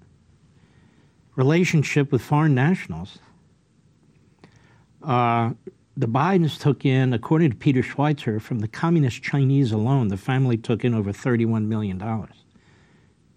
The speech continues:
Seems like a lot of money. No wonder they could afford these mansions and so forth. Thirty-one million dollars. His son would go on plane rides with, with him on Air Force Two and meet high-level Chinese communists.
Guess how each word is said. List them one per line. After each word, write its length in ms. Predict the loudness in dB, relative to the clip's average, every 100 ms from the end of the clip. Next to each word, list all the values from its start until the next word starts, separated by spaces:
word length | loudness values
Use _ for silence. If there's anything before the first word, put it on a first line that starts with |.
| _
Seems 240 | -12 -6
like 140 | -4 -2
a 60 |
lot 240 | 0 2 2
of 60 |
money. 460 | 0 0 -2 -4 -12 _
No 80 | -4
wonder 300 | 0 0 2
they 160 | 0 0
could 140 | -2
afford 340 | -8 -4 -2 -2
these 200 | -2 -2
mansions 540 | -2 -4 -8 -12 -12
and 140 | -14
so 220 | -14 -14 -14
forth. 460 | -20 -20 -20 -20 _ _ _ -20 _ -20 _ _ 0
Thirty-one 480 | 4 6 6 6
million 320 | 4 4 4 4
dollars. 440 | 2 0 -2 -10 -20 -20 -20 _ _ _ _ _ -20 _ _ _ _
His 200 | -6 -6
son 220 | -2 0
would 120 | 2 2
go 80 |
on 160 | 0 0
plane 300 | -2 0 2
rides 380 | 2 2 0 -6
with, 120 | -20 _ -4
with 160 | 0
him 180 | 2 0
on 160 | -2 -2
Air 160 | -2
Force 380 | -2 -4 -4 -4
Two 440 | -4 2 4 4
and 120 | 0 -2
meet 180 | -4 -6 _ _ _
high-level 540 | -4 0 2 2 -2
Chinese 460 | -2 -2 0 0 -2
communists. 800 | 0 2 2 2 0 -6 -14